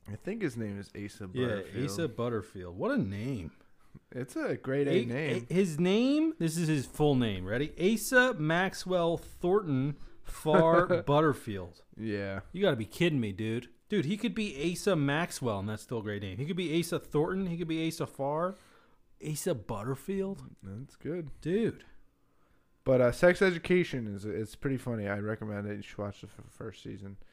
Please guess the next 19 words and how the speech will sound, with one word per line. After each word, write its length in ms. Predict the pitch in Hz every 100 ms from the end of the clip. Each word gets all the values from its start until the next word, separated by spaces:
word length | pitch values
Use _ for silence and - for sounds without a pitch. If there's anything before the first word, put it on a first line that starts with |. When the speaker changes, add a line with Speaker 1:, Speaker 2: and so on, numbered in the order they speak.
| -
Speaker 2:
All 80 | 101
right, 220 | 98 95 -
cool. 300 | 110 101 - _ _ _ -
Speaker 1:
Uh, 120 | 92
there's 220 | 104 104
nudity. 460 | 104 104 92 98 - - - - _ _ -
Speaker 2:
Oh, 240 | 107 90 - _
good. 260 | 95 107 101 _ _ _
I'm 100 | 95
glad. 440 | 92 95 104 117 - _ -
Speaker 1:
I 20 |
mean, 120 | 127 117
there's 160 | 110
nudity 300 | 143 143 131
in 80 | 120
The 80 | 107
Witcher 340 | 107 123 104 90
too, 380 | - 123 104 95
so. 280 | - 104